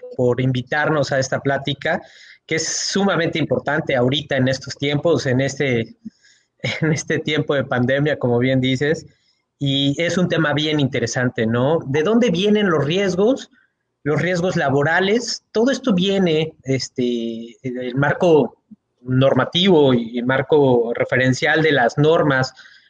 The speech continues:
oficiales mexicanas, este, viene desde la Constitución mexicana, ¿no? Desde el artículo ciento veintitrés, que nos habla de, de que todo trabajo tiene que ser digno y socialmente útil.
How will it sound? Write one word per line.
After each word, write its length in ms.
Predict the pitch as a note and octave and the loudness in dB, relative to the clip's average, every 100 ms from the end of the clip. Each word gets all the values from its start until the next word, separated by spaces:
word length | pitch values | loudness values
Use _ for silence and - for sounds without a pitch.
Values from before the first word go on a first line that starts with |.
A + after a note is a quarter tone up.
| _ | _
oficiales 480 | B2+ C#3+ - D3+ D3 | -6 -4 -2 -2 -2
mexicanas, 800 | C#3 - - D3+ D#3+ C3+ C3+ - _ _ _ _ | -4 -6 -4 -2 0 0 -2 -6 _ _ _ _
este, 480 | C3 B2+ - C3 C3 | -6 -4 -4 0 0
viene 260 | B2+ D3 D#3+ | 0 0 2
desde 300 | C#3+ B2 A#2+ | 0 0 0
la 180 | A#2+ A#2 | 0 0
Constitución 600 | B2+ - - A2+ D3 C#3+ | -4 -4 -10 -6 0 0
mexicana, 480 | C3+ - A#2+ A#2 G#2+ | 0 -4 -4 -2 -2
¿no? 260 | A2 B2 | 0 0
Desde 300 | C#3 A#2 A#2 | 0 0 -2
el 100 | A2+ | 0
artículo 420 | A#2 C#3+ D3+ E3 | -2 -4 -2 -2
ciento 220 | - D3 D3 | 0 0 2
veintitrés, 640 | B2 A#2 - C#3 D3 C#3+ | 0 -2 -4 -2 0 -2
que 100 | C3 | 0
nos 220 | B2 A#2 | 0 2
habla 240 | C3+ C#3 C3 | 0 2 2
de, 240 | A#2+ A2 - - - | 0 -2 -8 -20 -6
de 120 | B2 | -4
que 120 | C3 | -2
todo 260 | B2+ D3+ C#3+ | -2 0 0
trabajo 480 | C#3 C3 C3+ D3 C3+ | 2 2 2 0 -2
tiene 340 | C#3 C3+ B2+ | 0 2 0
que 120 | A#2+ | -2
ser 240 | A#2+ C3 B2 | -4 -2 -2
digno 320 | C#3 C3+ B2 | -2 2 2
y 40 | |
socialmente 600 | - A#2 C3+ C3 B2+ B2+ | 0 -2 0 0 0 2
útil. 360 | B2+ D3 C#3+ | 2 2 -2